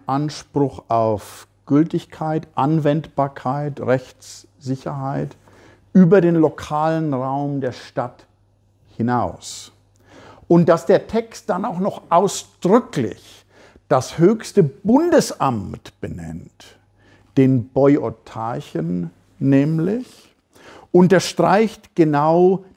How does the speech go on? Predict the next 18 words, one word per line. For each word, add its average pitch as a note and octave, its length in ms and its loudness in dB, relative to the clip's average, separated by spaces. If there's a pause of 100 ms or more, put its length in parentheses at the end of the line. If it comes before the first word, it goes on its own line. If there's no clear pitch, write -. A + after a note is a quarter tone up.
diesen E3 580 0
translokalen C3+ 1500 -2 (120)
Anspruch. - 800 -12 (460)
Ja, B2 120 2
das C3+ 200 -2
macht C3+ 280 -6
ihn C#3+ 160 -4
ja C3+ 140 -2
so B2 140 -2
richtig C#3+ 480 -2 (240)
dreimal C#3 560 -2
dick C3 360 -4 (300)
unterstrichen. - 960 -6 (1500)
Dass B2+ 220 0
hier D#3+ 380 4
eine C#3+ 260 0
Verwebung F3 1200 0
von D#3 480 -4